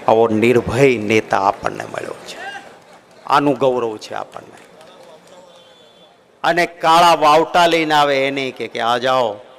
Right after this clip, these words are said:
તુમ્હારા ભી સ્વાગત હૈ, મેં મોહબ્બત કી દુકાન ખોલને આયા હું." આ રાહુલ ગાંધી છે. આ દેશની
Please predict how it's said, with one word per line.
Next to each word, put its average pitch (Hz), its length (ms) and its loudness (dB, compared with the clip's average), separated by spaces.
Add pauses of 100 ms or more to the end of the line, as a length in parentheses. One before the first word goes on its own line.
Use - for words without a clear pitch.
(160)
તુમ્હારા 123 440 -4
ભી 117 160 -16
સ્વાગત 117 600 -6
હૈ, 113 180 -6 (320)
મેં 120 140 -10
મોહબ્બત 123 480 -10 (120)
કી 120 120 -16
દુકાન 123 560 -6
ખોલને 113 480 -10
આયા 104 360 -8
હું." 104 440 -12
આ 113 160 0
રાહુલ 101 340 -6
ગાંધી 98 420 -20
છે. - 140 -20 (1600)
આ 247 100 4
દેશની 294 720 4